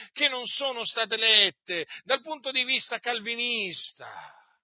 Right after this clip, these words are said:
Perché ti devi mettere a pregare per qualcuno che non crederà, ma poi soprattutto per qualcuno per, per il quale Cristo non è morto? Ma vi rendete conto, fratelli nel Signore? Peraltro voglio ricordarvi che l'Apostolo Paolo,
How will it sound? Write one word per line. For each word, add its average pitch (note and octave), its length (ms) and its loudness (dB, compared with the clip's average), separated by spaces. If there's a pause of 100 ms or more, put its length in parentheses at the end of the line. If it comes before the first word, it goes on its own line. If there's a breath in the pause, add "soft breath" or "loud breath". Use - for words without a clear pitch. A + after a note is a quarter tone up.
(400)
Perché D#4 480 4
ti A3+ 120 -6
devi G3+ 200 -2
mettere G3 360 -4
a F3 80 -4
pregare G#3 680 4 (220 loud breath)
per D#4 220 0
qualcuno C4 680 -4
che A#3 180 -4
non A3 160 -8
crederà, G#3 800 0 (160 loud breath)
ma D4 160 -4
poi D#4+ 280 -2
soprattutto B3 520 -10
per A#3 140 -4
qualcuno A3 600 -8 (240 loud breath)
per, B3 360 -8
per A#3 140 -10
il A3+ 120 -16
quale G#3 300 -12
Cristo F#3 580 -4 (200)
non D#3+ 180 -20
è C#3+ 80 -20
morto? C3+ 680 -20 (540)
Ma E3+ 120 -6
vi A#3 140 -6
rendete F3 480 -2
conto, C#3 400 -12
fratelli C3 420 -10
nel C3 120 -4
Signore? B2+ 520 2 (160 loud breath)
Peraltro G3+ 540 6
voglio G#3 300 0
ricordarvi E3+ 760 2
che G3 160 6
l'Apostolo G3+ 560 0
Paolo, A2+ 640 -8